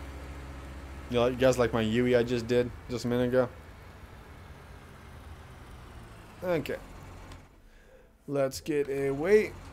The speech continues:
Maybe there'll be a crop D L C. That would be nice. What is up, Dakota? <laughs> This stream will go longer if this keeps up. <laughs>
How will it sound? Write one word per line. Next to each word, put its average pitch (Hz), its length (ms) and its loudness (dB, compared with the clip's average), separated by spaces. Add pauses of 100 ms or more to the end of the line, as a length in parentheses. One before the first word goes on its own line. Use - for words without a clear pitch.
(440)
Maybe 131 160 0
there'll 123 140 2
be 123 100 0
a 120 40 -2
crop 120 260 0
D 135 100 -2
L 123 80 2
C. 131 140 -2
That 147 120 4
would 226 120 8
be 156 100 8
nice. 104 360 2
What 196 180 6
is 147 140 8
up, 131 160 4
Dakota? 127 480 6
<laughs> - 40 -20 (1300)
This 151 180 2
stream 120 240 0
will 113 80 0
go 110 120 2
longer 104 260 0
if 101 80 -6
this 117 160 -8
keeps - 340 0
up. - 300 -2 (220)
<laughs> 131 100 2